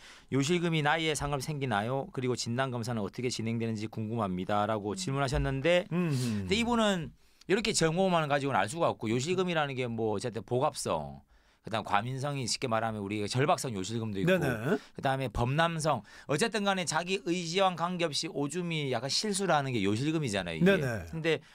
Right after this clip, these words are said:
Speaker 1: 어떤 요실금인지 알 수 없기 때문에 정확하게 말씀 못 드리는데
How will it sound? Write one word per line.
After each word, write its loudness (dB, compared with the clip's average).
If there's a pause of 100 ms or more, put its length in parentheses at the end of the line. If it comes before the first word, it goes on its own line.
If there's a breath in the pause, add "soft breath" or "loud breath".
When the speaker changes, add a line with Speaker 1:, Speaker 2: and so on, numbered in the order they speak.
(100)
Speaker 1:
어떤 0
요실금인지 0
알 0
수 -2
없기 -6
때문에 -4
정확하게 -2
말씀 -2
못 -2
드리는데 -2